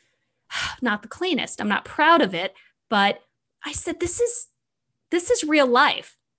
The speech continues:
And the fact that your house is not perfect is okay." 'Cause she was, like, you know, really beating herself up on it. And I'm like, "You have, you have to realize that you're no different than the rest of us."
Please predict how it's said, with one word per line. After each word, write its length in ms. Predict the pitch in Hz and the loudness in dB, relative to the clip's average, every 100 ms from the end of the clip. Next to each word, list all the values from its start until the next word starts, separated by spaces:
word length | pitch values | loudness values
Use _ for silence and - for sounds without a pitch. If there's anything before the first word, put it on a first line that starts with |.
| - | -2
And 160 | 247 | 2
the 80 | 233 | 2
fact 300 | 240 302 359 | 2 0 0
that 140 | 427 294 | -4 -4
your 140 | 285 | -6
house 320 | 269 269 277 | -2 -2 -2
is 140 | 247 254 | -4 -4
not 180 | 226 | -6
perfect 460 | - 320 330 240 240 _ _ _ | -8 -10 -6 -8 -10 _ _ _
is 180 | - 285 - | -6 -4 -2
okay." 640 | 285 294 - 330 285 - _ _ _ - - | -4 -4 -12 -8 -8 -10 _ _ _ -20 -6
'Cause 160 | 262 | -4
she 140 | - 554 | -2 -2
was, 180 | 605 - | -2 0
like, 340 | 233 208 196 - _ _ _ | 2 2 0 -8 _ _ _
you 140 | - 233 | -2 0
know, 160 | 190 - 220 | 0 -4 -2
really 340 | 370 571 233 | 0 2 0
beating 360 | 185 240 311 262 | 0 0 2 0
herself 460 | 208 - 202 175 | 0 -2 -2 -4
up 180 | 285 - - | -8 -8 -8
on 80 | 220 | -6
it. 60 | |
And 80 | 202 | -4
I'm 100 | 226 | -4
like, 240 | 254 233 - | -4 -6 -6
"You 120 | 320 | -8
have, 160 | 311 - _ _ _ _ _ _ - - - | -8 -18 _ _ _ _ _ _ -20 -12 -6
you 100 | 285 | -2
have 200 | 349 349 | 0 0
to 100 | 285 | -2
realize 440 | 285 311 220 208 | 0 2 0 0
that 200 | 214 208 | -6 -4
you're 120 | 240 | 0
no 160 | 262 254 | 2 2
different 320 | 262 254 240 | 0 -2 0
than 140 | 247 | 0
the 80 | 226 | 0
rest 320 | 226 247 - | 2 0 2
of 160 | 226 - | -2 -2
us." 400 | - - - - | -2 -2 -2 -4